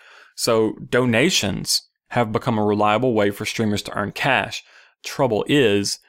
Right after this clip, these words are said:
Twitch doesn't get a cut at all there. So here's cheering. Cheering is a way for you to pay money to buy bits, and then you can cheer using bits. Uh, in other words,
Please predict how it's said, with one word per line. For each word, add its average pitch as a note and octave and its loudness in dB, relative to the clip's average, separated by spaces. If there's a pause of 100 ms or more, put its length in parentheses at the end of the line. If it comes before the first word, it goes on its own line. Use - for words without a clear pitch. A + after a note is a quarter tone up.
(320)
Twitch - -2
doesn't A#2 0
get G#2+ 0
a G2 -2
cut - -4
at - -4
all A#2 2
there. F#2+ 0
So B2+ 0 (300)
here's G#2 -2 (200)
cheering. A#2 0 (640)
Cheering A#2 0
is A2+ 0
a G#2 2
way A#2+ 4
for A2+ -2
you A#2 2
to - -6
pay C#3+ 0
money A#2+ 2
to - -6
buy G#2 -2 (180)
bits, A#2+ 2
and A2 0
then A2 2
you G#2+ 0
can G2+ -6
cheer D3 2
using G#2 0
bits. B2 -2 (800)
Uh, G2 4 (440)
in D3+ 2
other G#3+ 6
words, A2 4